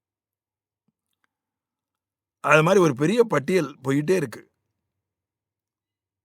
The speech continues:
அதனால நமக்கும் அப்படி ஒரு பட்டியல் இருக்கணும். ரோமர் பதினாறுல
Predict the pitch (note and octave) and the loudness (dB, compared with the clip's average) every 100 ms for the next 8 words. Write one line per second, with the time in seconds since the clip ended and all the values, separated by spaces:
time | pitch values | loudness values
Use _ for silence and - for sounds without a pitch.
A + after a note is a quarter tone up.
0 | _ _ _ _ _ _ _ _ _ _ | _ _ _ _ _ _ _ _ _ _
1 | _ _ _ _ _ _ _ _ B2+ C3 | _ _ _ _ _ _ _ _ -4 -2
2 | C3+ D3 G#2+ G2 - _ _ _ _ _ | 0 -2 -4 -8 -18 _ _ _ _ _
3 | _ _ _ _ _ _ B2 C#3 G3 A#3 | _ _ _ _ _ _ -2 0 0 -2
4 | A3 E3+ C3+ D3 D#3 F#3+ D#3 D#3+ D#3 A2+ | 0 0 2 0 0 -2 -2 -2 -4 -8
5 | - _ - B2 D3+ D#3 B2 B2+ D3+ D3+ | -16 _ -6 -2 0 0 0 -2 2 2
6 | D3+ C#3 G#2+ B2+ | 2 -2 -2 -6